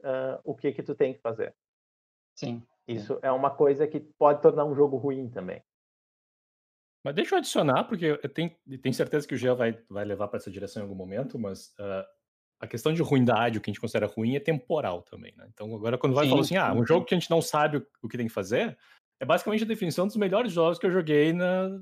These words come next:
Speaker 3: nos adventures todos na, na década de noventa. Que a maior parte do tempo a gente não sabia o que tinha que fazer. Como assim eu tenho que utilizar uma galinha junto com um pulley?
Speaker 2: Mas eu acho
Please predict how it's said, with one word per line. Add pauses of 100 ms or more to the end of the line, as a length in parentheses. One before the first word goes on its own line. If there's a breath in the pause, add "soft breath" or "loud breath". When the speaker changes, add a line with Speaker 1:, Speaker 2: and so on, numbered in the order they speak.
Speaker 3:
nos
adventures
todos
na,
na
década
de
noventa. (180)
Que
a
maior
parte
do
tempo
a
gente
não
sabia
o
que
tinha
que
fazer. (720 loud breath)
Como
assim
eu
tenho
que
utilizar
uma
galinha
junto
com (1120)
um (140)
pulley? (180)
Speaker 2:
Mas
eu
acho